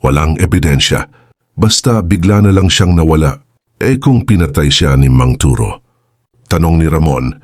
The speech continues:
pero walang nakitang ebidensya, sagot ng sekretarya. Sa isip ko, o baka itinago ang katawan sa loob ng bahay mismo. Hulyo dwelve, twenty seventeen, Miyerkules,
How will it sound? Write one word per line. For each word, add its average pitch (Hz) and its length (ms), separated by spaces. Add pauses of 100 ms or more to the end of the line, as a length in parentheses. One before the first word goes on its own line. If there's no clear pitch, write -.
(320)
pero 139 240
walang 160 400
nakitang 135 480
ebidensya, 92 760 (440)
sagot 76 360
ng 73 120
sekretarya. 67 760 (340)
Sa - 160
isip 71 320
ko, 65 260 (680)
o 113 160
baka 117 260
itinago 110 640
ang 101 140
katawan 101 480
sa 98 160
loob 95 180
ng 95 220
bahay 90 320
mismo. 73 500 (460)
Hulyo 131 340
dwelve, 113 400
twenty 110 380
seventeen, 90 500
Miyerkules, 69 640